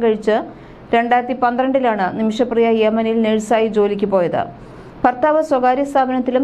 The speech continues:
നിമിഷ ക്ലിനിക്കിലും ജോലി നേടി. അതിനിടെ യമൻ പൗരനായ തലാൽ അബ്ദുൽ മഹദിയെ പരിചയപ്പെടുകയും ഇരുവരും ചേർന്ന് കച്ചവട പങ്കാളിത്തത്തോടെ ക്ലിനിക്ക് തുടങ്ങാൻ തീരുമാനമാവുകയും ചെയ്തു. യമൻ പൗരന്റെ ഉത്തരവാദിത്തത്തോടെ അല്ലാതെ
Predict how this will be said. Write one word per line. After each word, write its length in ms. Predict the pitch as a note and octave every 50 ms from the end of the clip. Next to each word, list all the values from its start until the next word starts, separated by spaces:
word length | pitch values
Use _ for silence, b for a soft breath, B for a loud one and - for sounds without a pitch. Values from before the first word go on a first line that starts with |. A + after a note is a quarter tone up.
| C4+ C4
നിമിഷ 240 | B3 A#3+ A#3 A#3 B3 A#3+ A#3+
ക്ലിനിക്കിലും 460 | B3 A#3 A3+ A3 G#3+ A3 A3+ A3+ B3 A#3+ A3+
ജോലി 220 | A3+ G#3+ G#3 G#3 G3 F#3+
നേടി. 260 | F3+ E3+ D#3+ D3 - D3+ - F#3+
അതിനിടെ 340 | G3+ A3 A3+ G#3+ A3 A3+ B3 B3 A3+
യമൻ 240 | G#3+ G#3+ A3 A3+ A#3+ A#3
പൗരനായ 520 | A#3+ A#3 A3+ A3+ A#3 A#3 A3+ A3+ A#3 A#3+ A#3+ A#3+
തലാൽ 280 | A3 G#3+ G#3+ A3 A#3 B3 A#3 A3
അബ്ദുൽ 220 | G#3+ G3+ A#3 A3+ A3 A3+
മഹദിയെ 340 | A3+ A3+ G#3 A3+ A3+ A#3 A#3 A3+
പരിചയപ്പെടുകയും 760 | G#3+ G3+ G3 G#3+ A#3 A#3 A#3 A3+ G#3+ G#3 G#3+ G#3+ G#3+ A#3 D#4 - - B B B B B B B B A#3+
ഇരുവരും 340 | B3 B3 C4+ D4 D4 D4+ D4 D4 D4
ചേർന്ന് 280 | C#4 A#3 A3 G#3 G#3+ B3+ D4 -
കച്ചവട 340 | B3 A#3 A#3 - C4 C4+ C#4 C4+
പങ്കാളിത്തത്തോടെ 680 | C4 B3 A#3+ A#3 A#3 A#3 A#3 A#3 A#3 A#3 A#3+ A3 G#3+ A3+ B3+ B3
ക്ലിനിക്ക് 360 | - D#4 A#3 A#3 A#3+ A#3 C4 B3+
തുടങ്ങാൻ 360 | B3+ A#3+ A3 A3 A3 A3 G#3+ A3+ B3+ A#3
തീരുമാനമാവുകയും 880 | A#3 A3 G#3+ A3+ A3+ A#3 A#3 A#3 A#3 A3 G#3+ G#3+ G#3 G#3 G#3 G3+ G#3 A3+ A3+ -
ചെയ്തു. 240 | A3+ F#3 D3+ D#3 C3+ - - - B B B B B B B B B
യമൻ 240 | A#3 A#3 B3 C4+ C#4+ C#4+ C#4+
പൗരന്റെ 380 | C4+ C4 B3+ B3+ B3+ B3 B3 B3+ - A#3
ഉത്തരവാദിത്തത്തോടെ 920 | A#3 A#3 B3 B3 B3 B3 B3 A#3+ B3 A#3+ B3 B3 B3 C4 B3 B3 A#3+ B3 B3 A#3+
അല്ലാതെ 380 | A3 A3 A3+ A3+ A3+ G#3 G3